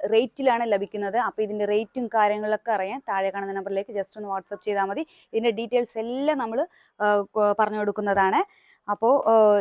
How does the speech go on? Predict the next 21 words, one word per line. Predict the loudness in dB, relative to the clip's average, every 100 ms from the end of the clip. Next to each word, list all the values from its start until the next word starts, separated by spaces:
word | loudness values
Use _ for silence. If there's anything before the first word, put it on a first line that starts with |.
| 2 2
ഈ | 4
റേറ്റിൽ | 4 0 -4
നിങ്ങക്ക് | -2 2 2
എവിടെയും | 2 0 -2
കിട്ടില്ല. | -4 0 0 0 0
റേറ്റ് | 2 2 6 6
അറിയണമെന്നുണ്ടെങ്കിലും | 4 2 0 0 0 -2 -4 -4 -4 -4 0
താഴെ | 0 0
കാണുന്ന | -2 -6 -6
നമ്പറിലേക്ക് | -8 -8 -10 -16
just | -16 -16
ഒന്ന് | -12 -10
WhatsApp | -10 -14 -14
ചെയ്തോളൂ. | -14 -12 -16 _ _ -14
ദാ | -14 _ _ _ _ _ -20 -20 _ -20 _ _ _ _ _ _ -4
അടുത്തൊരു | -4 0 2 4 4 2 -4 -8
സെറ്റുമുണ്ട്. | -8 -6 -4 -2 -4 _ _ _ 2
കോപ്പർ | 2 4 2 2
ജെറിയിൽ | 2 2 0
വരുന്ന | -2 -4 0
കോട്ടൺ | 0 0 -4